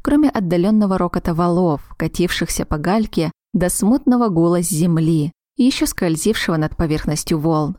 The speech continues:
но неопределённого и почти неуловимого.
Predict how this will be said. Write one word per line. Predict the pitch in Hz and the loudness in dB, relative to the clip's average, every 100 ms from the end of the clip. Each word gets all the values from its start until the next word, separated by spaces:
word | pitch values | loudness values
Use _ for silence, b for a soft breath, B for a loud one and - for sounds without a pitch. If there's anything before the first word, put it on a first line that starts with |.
| - | -2
но | 185 160 | 0 2
неопределённого | 156 156 165 156 165 190 262 233 220 | 0 0 -2 -2 0 2 4 2 0
и | - 226 | -2 -2
почти | 170 - - 170 | -2 -4 -2 0
неуловимого. | 170 160 156 151 143 143 147 143 | 0 0 0 0 0 0 -2 -4